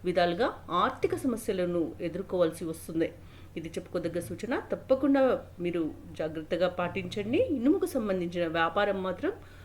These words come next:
మొదలు పెట్టకండి. ఒకవేళ చేస్తున్నా కూడా చాలా జాగ్రత్త వహించవలసి ఉంటుంది. ఇవండి మిథున రాశి వారు రెండు వేల ఇరవై నాలుగులో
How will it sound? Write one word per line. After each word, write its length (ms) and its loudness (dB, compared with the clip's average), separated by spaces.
మొదలు 280 8
పెట్టకండి. 400 6
ఒకవేళ 240 6
చేస్తున్నా 380 2
కూడా 160 4
చాలా 300 4
జాగ్రత్త 400 0
వహించవలసి 560 0
ఉంటుంది. 340 -2
ఇవండి 300 6
మిథున 320 0
రాశి 260 2
వారు 260 6
రెండు 240 6
వేల 220 8
ఇరవై 220 4
నాలుగులో 340 2